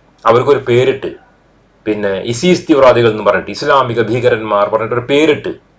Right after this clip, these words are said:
അപ്പൊ എന്തായി? സ്വന്തം തടിമോ കേടാവൂല. ഏ, ഈ ഒരു മിനിറ്റ്, ഇത് തിരിയുന്നുണ്ട് ഈ ക്യാമറ. അതായത് എന്ത് ചെയ്താലും സ്വന്തം തടി കേടാവരുത് എന്നുള്ള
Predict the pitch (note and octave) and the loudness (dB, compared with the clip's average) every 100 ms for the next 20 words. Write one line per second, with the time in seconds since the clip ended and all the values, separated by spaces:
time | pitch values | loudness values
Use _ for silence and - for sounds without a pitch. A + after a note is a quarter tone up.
0 | _ C3+ D#3 D3 D3 C#3+ C#3 _ _ _ | _ 0 0 4 4 4 -2 _ _ _
1 | _ _ _ _ _ - A2+ A2+ C#3 F3 | _ _ _ _ _ -8 -2 0 0 4
2 | F3 D#3 D#3+ D3+ B2+ A2 G2+ F#2 D2 - | 4 4 4 2 2 4 2 0 -4 -10
3 | _ _ A2 B2+ C3 A#2+ A2+ C3+ - _ | _ _ -2 0 0 -6 -6 -10 -12 _
4 | _ _ _ _ _ - G2+ F#2+ G2+ G2 | _ _ _ _ _ -12 -6 -6 -6 -10
5 | A2 A2+ A2 B2+ B2 G2 G2 - F2+ F2 | -12 -10 -6 -4 -4 -4 -8 -6 -6 -4
6 | F2 - _ _ _ _ _ _ _ - | -6 -8 _ _ _ _ _ _ _ -2
7 | A2+ A#2+ C#3+ C#3+ A2+ B2 _ _ _ _ | 2 2 4 4 2 -2 _ _ _ _
8 | _ _ _ _ A#2 C#3+ E3+ D#3+ D#3 D3+ | _ _ _ _ -6 0 2 4 4 4
9 | - C#3 D#3+ F#3+ F3+ D3+ D#3+ D3 C#3 C#3+ | 4 2 4 0 4 4 4 4 6 6
10 | C3+ C3 C#3 C3 C3 C#3 C#3+ | 4 0 -2 -2 0 -2 -2